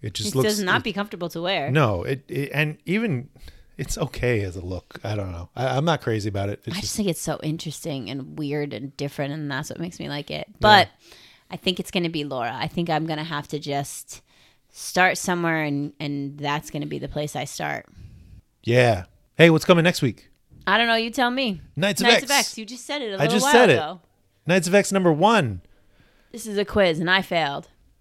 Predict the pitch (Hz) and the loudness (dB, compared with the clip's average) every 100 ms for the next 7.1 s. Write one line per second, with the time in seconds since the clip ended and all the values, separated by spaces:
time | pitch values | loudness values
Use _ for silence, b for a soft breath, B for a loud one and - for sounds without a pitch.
0 | _ _ _ _ 131 120 139 127 117 - | _ _ _ _ -2 2 4 4 4 4
1 | 156 165 165 139 120 110 98 - 170 185 | 2 4 4 4 4 2 -2 -2 -2 0
2 | 135 120 107 101 98 - - b b b | 2 2 2 -2 -4 -6 -10 b b b
3 | b b - 107 - 120 143 - 123 117 | b b -10 -10 -4 -2 -2 4 4 4
4 | - - - - 135 120 110 104 107 104 | 0 -10 -10 -6 -2 0 -2 -4 -4 2
5 | 120 117 131 147 156 - - 123 135 165 | 2 4 0 0 0 -6 -8 -4 -2 0
6 | 185 202 202 208 147 147 135 135 131 127 | 0 2 2 4 4 4 4 6 8 6
7 | 127 | 4